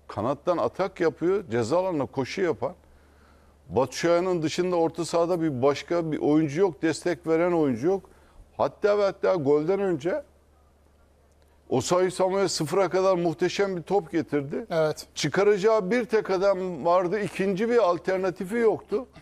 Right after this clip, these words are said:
Speaker 1: Geriden birisi koşup gelse boş kaleye gol atacaktı. Fenerbahçe böyle hücumda bu kadar rahat oynamamalı bence. Daha çok baskı yapmalı. Şu anda olduğu gibi yine bak ceza alanı içinde fazla bir oyuncu. Maalesef ve maalesef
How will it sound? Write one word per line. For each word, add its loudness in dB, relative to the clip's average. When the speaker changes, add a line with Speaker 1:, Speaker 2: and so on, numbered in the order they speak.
Speaker 1:
Geriden 2
birisi -2
koşup -4
gelse 0
boş 0
kaleye 0
gol -2
atacaktı. -2
Fenerbahçe 0
böyle 4
hücumda 0
bu 2
kadar 2
rahat 0
oynamamalı 2
bence. 0
Daha 2
çok -4
baskı -2
yapmalı. -2
Şu -2
anda 0
olduğu 2
gibi 0
yine 2
bak 0
ceza 0
alanı 0
içinde -8
fazla -2
bir -4
oyuncu. -2
Maalesef -2
ve -4
maalesef -4